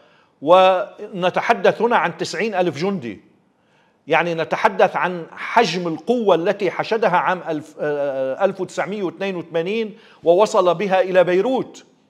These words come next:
وليس عن حرب تموز ألفين وستة. هذه الحشود ليست لعملية محدودة، هذه حشود اجتياح، المقاومة جاهزة لملاقاة الاجتياح، وكما فعلت به في تموز ألفين وستة، لكن على أضخم.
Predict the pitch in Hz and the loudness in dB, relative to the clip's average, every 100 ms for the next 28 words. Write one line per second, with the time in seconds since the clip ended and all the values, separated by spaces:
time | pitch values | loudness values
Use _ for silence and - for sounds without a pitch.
0 | - 160 196 247 254 240 226 247 233 233 | 2 6 6 6 4 2 4 2 2 -2
1 | 226 233 196 185 196 180 170 175 170 127 | -2 -2 0 0 0 -6 -6 -8 -8 -8
2 | 95 - _ _ _ _ _ _ _ _ | -10 -16 _ _ _ _ _ _ _ _
3 | _ _ _ _ _ _ _ 175 277 285 | _ _ _ _ _ _ _ 6 6 8
4 | 262 262 226 226 247 247 208 226 302 - | 4 4 4 2 2 -2 0 4 4 2
5 | 269 240 165 170 170 165 139 - 143 139 | -2 0 0 -2 -4 -4 -4 -8 -10 -10
6 | 107 123 277 277 - - 240 220 190 - | -8 2 2 4 0 0 -2 -4 -6 -6
7 | 160 123 - 135 175 208 269 277 247 208 | -4 -4 -4 -8 -8 2 4 4 2 0
8 | 240 147 110 107 120 120 120 - 113 107 | 0 -2 -6 -8 -8 -8 -8 -6 -8 -8
9 | 98 98 104 95 85 - _ _ _ _ | -16 -18 -18 -18 -18 -20 _ _ _ _
10 | 165 202 294 302 285 277 262 226 202 - | 2 4 6 6 6 8 6 6 2 -2
11 | 220 202 208 202 190 185 180 185 160 151 | -6 -4 -6 -8 -2 -2 -2 -4 -4 -6
12 | 170 147 139 143 - 135 147 185 190 190 | -4 -6 -8 -12 -12 -12 0 2 2 0
13 | 160 180 165 170 - 107 | -2 0 0 -4 -6 -8